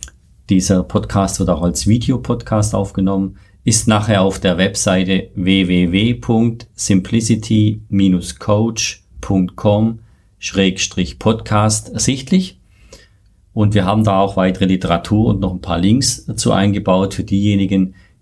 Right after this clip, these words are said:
die sich noch vertieft mit diesem Thema auseinandersetzen wollen, können dort weitere Informationen finden.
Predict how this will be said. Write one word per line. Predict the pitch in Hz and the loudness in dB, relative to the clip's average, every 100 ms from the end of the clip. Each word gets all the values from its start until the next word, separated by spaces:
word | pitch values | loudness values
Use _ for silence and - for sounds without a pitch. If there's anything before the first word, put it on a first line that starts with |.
| _ | _
die | 107 | 0
sich | 104 95 | 0 0
noch | 95 | -2
vertieft | - - - 110 113 - - _ - - - | -4 -4 2 2 2 -8 -14 _ -20 -14 -6
mit | 98 | -2
diesem | 98 95 101 | 0 2 0
Thema | - 95 90 | 0 2 2
auseinandersetzen | 90 - 85 92 92 92 - 92 | 0 0 0 0 0 -2 0 0
wollen, | 82 85 82 82 - - _ | 2 2 0 -4 -10 -20 _
können | - 95 90 | -2 0 2
dort | 87 | 0
weitere | 82 85 - | 0 -2 -2
Informationen | 85 82 82 76 - 73 71 | -4 -4 -4 -6 -4 -4 -4
finden. | - 69 69 | -6 -10 -12